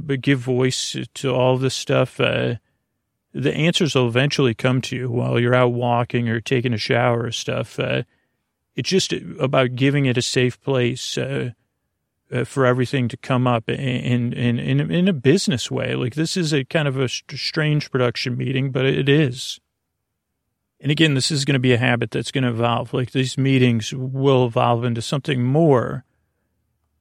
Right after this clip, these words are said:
Uh, and the last thing about starting out is being a fan and then starting a conversation. And these are kind of two things. When you're first making a show, in the first few years even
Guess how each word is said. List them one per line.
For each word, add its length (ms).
Uh, 580
and 140
the 80
last 320
thing 160
about 400
starting 500
out 200
is 340
being 400
a 40
fan 600
and 160
then 220
starting 540
a 60
conversation. 920
And 160
these 160
are 80
kind 200
of 120
two 180
things. 380
When 100
you're 80
first 320
making 380
a 60
show, 320
in 80
the 80
first 260
few 280
years 420
even 520